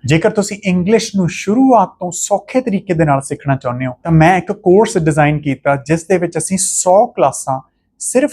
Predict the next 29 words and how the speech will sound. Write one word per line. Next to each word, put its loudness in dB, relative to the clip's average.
ਛੇ 2
ਸੌ 4
ਰੁਪਏ 0
ਦੇ -2
ਵਿੱਚ -8
ਪੂਰੇ 0
ਇੱਕ -4
ਸਾਲ 2
ਦੇ -2
ਲਈ -2
ਦੇ -4
ਰਹੇ -12
ਹਾਂ। -20
ਇੱਕ -2
ਨਵੀਂ 4
ਭਾਸ਼ਾ 0
ਦੀ -2
ਸਿੱਖਣ -6
ਦੀ 0
ਇੱਛਾ -6
ਹੋਵੇ, -2
ਤਾਂ -16
ਤੁਸੀਂ 0
ਉਸ -4
ਨੂੰ 0
ਜੁਆਇਨ -2
ਕਰ -4
ਸਕਦੇ -4
ਹੋ। 0